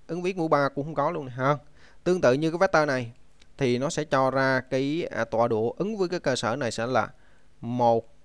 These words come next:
không trừ một gì các em? Một không trừ một không. Đúng chưa? Rồi đối với cái vector thứ ba thì cái cơ sở của nó sẽ là hai, à, cái tọa độ của nó sẽ là hai, à, hai hai.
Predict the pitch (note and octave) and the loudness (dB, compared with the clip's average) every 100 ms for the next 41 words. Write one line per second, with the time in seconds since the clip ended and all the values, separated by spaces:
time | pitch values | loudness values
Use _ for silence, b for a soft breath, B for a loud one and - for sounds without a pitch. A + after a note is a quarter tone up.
0 | - - F3 F3 E3+ D#3+ - - - - | -20 -4 -2 0 -6 -12 -20 -20 -20 -20
1 | - - - - - - - - - - | -20 -20 -20 -20 -20 -20 -20 -20 -10 0
2 | C3+ B2+ A2+ A2 A2+ - C3+ A#2+ A#2 C#3 | 2 2 0 0 -2 -6 -8 -4 -2 -2
3 | A#2+ - - - - - - - A2+ A#2 | -2 -10 -20 -20 -20 -20 -20 -12 -4 -4
4 | - C3+ B2+ B2+ A2+ G#2 - A#2 A2+ - | -2 -2 -2 -4 -4 -6 -6 -8 -8 -14
5 | - - - B2+ B2 A2+ - - b b | -20 -20 -14 -6 -4 -4 -10 -20 b b
6 | b b b C3 C3+ D3+ G3 G#3 G3+ G3+ | b b b 2 4 4 0 0 0 -2
7 | F#3 D#3+ F#3 F#3 F#3 F3+ F3 E3+ C#3 D3+ | 0 0 0 0 0 0 -4 -4 -8 -6
8 | E3 D3+ B2+ A#2+ D3 D3+ D#3 D3 B2+ A#2+ | -4 -2 -2 -4 -6 -8 -6 -4 -4 -4
9 | C3+ C3+ C#3 C#3 C3 C3+ C#3+ A#2+ A#2 B2 | -4 -2 -2 -4 -6 -4 0 2 2 0
10 | C#3+ D3+ C#3+ B2+ C#3 C#3+ D3+ D#3+ E3+ - | -2 -2 -4 -2 0 2 2 0 -4 -10
11 | b b b b b - A#2 A#2 A2+ A#2+ | b b b b b -10 -2 0 -2 -2
12 | D#3 D#3+ E3 E3 D#3+ | -2 0 0 -2 -4